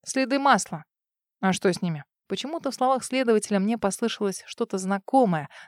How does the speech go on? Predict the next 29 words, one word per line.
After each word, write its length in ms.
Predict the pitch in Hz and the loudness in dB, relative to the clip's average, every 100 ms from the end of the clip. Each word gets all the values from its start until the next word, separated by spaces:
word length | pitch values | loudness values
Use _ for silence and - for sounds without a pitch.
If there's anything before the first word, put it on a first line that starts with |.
| - | 4
Даже 240 | 226 240 | 4 6
не 120 | 277 | 2
знаю, 260 | 277 311 220 | 2 4 8
возникли 400 | 202 233 254 233 | 6 4 2 2
смутные 360 | 240 269 247 | 2 0 0
подозрения. 640 | 220 202 226 269 247 170 156 _ _ _ | 0 4 4 4 2 2 -4 _ _ _
Дело 240 | 320 381 | 2 2
в 60 | 370 | 4
том, 200 | 392 359 | 2 2
что 360 | - 339 320 240 - - - | 2 4 4 2 -6 -20 -10
недавно 580 | 254 277 302 294 285 254 | -4 6 8 10 8 2
в 80 | |
городе 380 | 247 294 269 269 | 4 6 6 4
убили 260 | 269 269 277 | 2 2 0
двух 320 | 240 277 - | 0 0 2
людей. 560 | 269 262 311 240 147 - _ _ | 0 2 2 2 0 -10 _ _
Следствие 600 | - 233 240 220 226 214 | -10 2 4 4 4 4
еще 220 | 208 - 226 | 2 2 2
ведется, 680 | 226 269 349 - 202 180 - | 2 4 2 4 2 2 0
но 140 | 208 | 0
мы 120 | 240 277 | 2 6
пока 280 | 277 285 | 6 6
не 100 | 294 | 4
вышли 240 | 311 339 - | 4 2 4
на 180 | 208 208 | 2 4
след 220 | 247 240 | 2 2
преступника. 580 | 254 240 311 - 190 202 | 0 2 0 0 0 0
Так 220 | 311 - | -2 0
вот, 420 | 330 285 254 - | 6 8 8 6